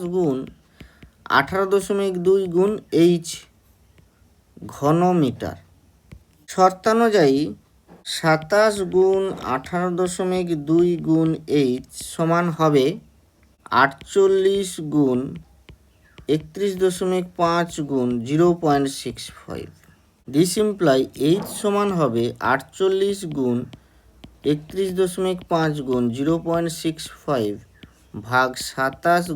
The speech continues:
গুণ আঠারো দশমিক দুই। এটা নয় তিনে সাতাশ, নয় তিনে সাতাশ, সাত চার এগারো, ন পাঁচে পঁয়তাল্লিশ,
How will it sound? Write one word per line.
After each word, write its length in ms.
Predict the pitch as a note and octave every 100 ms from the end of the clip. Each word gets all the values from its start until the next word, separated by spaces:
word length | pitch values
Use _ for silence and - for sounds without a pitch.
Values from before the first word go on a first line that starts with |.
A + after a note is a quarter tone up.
| C#3
গুণ 220 | B2 A2 - - -
আঠারো 320 | G#2+ - C3+ A#2
দশমিক 420 | A2+ A2+ G#2 G2+ G2
দুই। 160 | - - - _ _ _ _ _ _ _ _ _ -
এটা 160 | - D3 D#3+
নয় 220 | F3 F#3+ F#3+
তিনে 260 | G#3 G3+ G#3 G#3 -
সাতাশ, 560 | G3 G3 E3 C3 D3+ - - - _ - _ _ _ _ _ _
নয় 460 | C3 C#3+ D#3 F3+ F#3 F#3
তিনে 320 | G3+ G3 G3+ G3+ G3 -
সাতাশ, 520 | E3 D3+ D#3 F3+ F#3+ F#3+
সাত 140 | E3+ E3+
চার 120 | E3 D#3+
এগারো, 200 | E3 E3
ন 40 | E3
পাঁচে 200 | F3 F3+ F#3
পঁয়তাল্লিশ, 600 | F3 D#3 C#3+ A2+ G2+ F#2